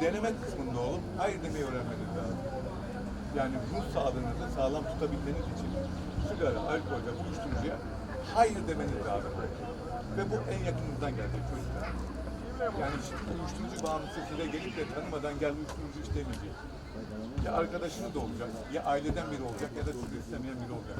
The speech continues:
çocuklar. O yüzden babanız bile olsa, en yakın arkadaşınız bile olsa, kardeşiniz bile olsa buna hayır demeyi öğrenmeniz lazım. Bu işin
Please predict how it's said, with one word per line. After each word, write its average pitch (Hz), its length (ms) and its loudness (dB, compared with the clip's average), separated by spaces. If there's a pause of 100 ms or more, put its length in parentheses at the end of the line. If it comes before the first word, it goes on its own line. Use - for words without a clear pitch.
çocuklar. 101 340 -6 (760)
O - 60 0
yüzden 147 200 2 (100)
babanız 156 420 2
bile 127 120 0
olsa, 110 300 -2 (640)
en 202 140 -2
yakın 151 260 -6
arkadaşınız 147 580 0
bile 123 180 -2
olsa, 104 160 -4 (160)
kardeşiniz 156 560 2
bile 120 120 -4 (420)
olsa - 200 -2 (500)
buna 180 180 6 (140)
hayır 214 260 4
demeyi 165 260 -2
öğrenmeniz 120 480 -2
lazım. 98 280 -2 (840)
Bu 240 120 -2
işin 220 260 -4